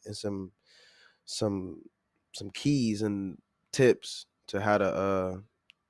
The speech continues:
you know, success, succeed in the Big Ten and then succeed in, uh, college football.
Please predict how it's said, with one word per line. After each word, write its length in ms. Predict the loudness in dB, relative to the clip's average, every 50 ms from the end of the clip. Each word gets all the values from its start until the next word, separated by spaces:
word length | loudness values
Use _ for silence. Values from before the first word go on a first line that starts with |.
| _ -14
you 100 | -10 -8
know, 320 | -6 -4 -4 -4 -6 -8 -12 _ _ _ _ _ _ -14
success, 520 | -12 -10 -8 -4 2 2 4 4 2 0 -4
succeed 420 | -12 -10 -6 -2 0 0 0 0
in 40 | -2
the 80 | -4 -2
Big 200 | -2 -2 -2 -2
Ten 240 | -2 -4 -2 -2
and 120 | -2 -4 -6
then 180 | -8 -10 -12 -12 -14
succeed 380 | -14 -12 -10 -6 -4 -4 -2 -2
in, 120 | -4 -6
uh, 240 | -4 -4 -4 -4 -4
college 260 | -4 -4 -4 -4 -2
football. 340 | -2 -4 -4 -4 -8 -10 -10